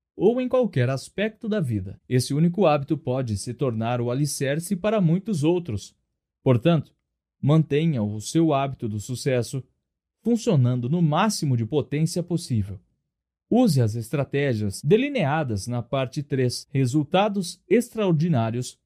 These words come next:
para estabelecer objetivos e organizar o tempo,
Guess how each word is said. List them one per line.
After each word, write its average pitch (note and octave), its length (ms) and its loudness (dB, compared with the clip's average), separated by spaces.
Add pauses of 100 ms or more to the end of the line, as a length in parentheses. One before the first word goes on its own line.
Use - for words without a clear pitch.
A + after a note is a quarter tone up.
(220)
para C#3 260 4
estabelecer E3+ 760 0
objetivos C3+ 720 -2
e D3+ 40 0
organizar A#2+ 520 -2
o C#3 60 -6
tempo, C#3+ 400 -2